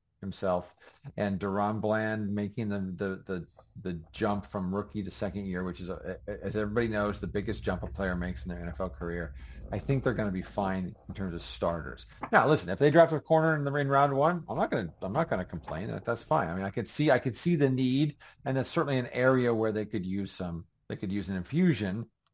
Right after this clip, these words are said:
Uh, that, that would, that would n-, not do nothing but hurt, but help the defense. But, um, at the same time, if they don't draft a corner, or if they only draft another one in the fourth or fifth round, I'm okay with that. I really am. I really don't. I'm not that worried about it.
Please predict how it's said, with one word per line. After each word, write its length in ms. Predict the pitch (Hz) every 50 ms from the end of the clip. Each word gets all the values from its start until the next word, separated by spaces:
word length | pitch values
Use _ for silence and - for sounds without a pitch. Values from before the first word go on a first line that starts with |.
| - -
Uh, 380 | 107 104 104 101 104 101 92 - - -
that, 220 | 110 101 101 -
that 120 | 107 107 110
would, 180 | 117 113 90
that 140 | 78 113 123
would 240 | 123 123 110 120 131
n-, 60 | 135 - _ -
not 260 | 131 123 143 151 135 127
do 100 | 135 160
nothing 260 | 170 165 - 151 127
but 100 | 127 120
hurt, 220 | 107 - 120 - -
but 100 | 110 101
help 200 | 104 110 104 -
the 80 | 104 85
defense. 480 | 95 95 85 - 80 69 67 - - _ _ - - _ _ _ _ _ _ -
But, 400 | - 110 131 131 127 110 - - _ -
um, 420 | 123 123 117 113 107 107 104 - - _ _ _ _ -
at 100 | - 143
the 60 | 123 131
same 200 | - 165 160 -
time, 200 | 160 147 135 123
if 140 | 127 -
they 80 | - 147
don't 160 | 170 196 175
draft 220 | 139 156 151 151 -
a 60 | 127
corner, 520 | - - 131 131 135 147 165 185 226 196 -
or 60 | 131
if 80 | 113
they 80 | 127 143
only 160 | 151 151 147
draft 320 | 131 110 131 131 135 135 -
another 240 | 131 127 131 135
one 140 | 135 135 135
in 60 | 131 127
the 60 | 117
fourth 260 | - 127 127 123 123
or 20 | 117
fifth 220 | 117 131 113 -
round, 180 | 143 135 131 98
I'm 140 | 117 123 120
okay 240 | 113 101 - 101 92
with 140 | 87 82
that. 80 | 82 78
I 60 | 87
really 360 | 95 101 110 107 101 101 95
am. 160 | 90 87 80 78 -
I 60 | 98
really 340 | 98 92 95 104 107 107 101
don't. 240 | 98 101 98 95 -
I'm 120 | - 95 98
not 160 | 104 104 -
that 160 | 117 110 -
worried 240 | 98 101 98 101 92
about 260 | 87 85 90 87 85
it. 160 | 85 82 -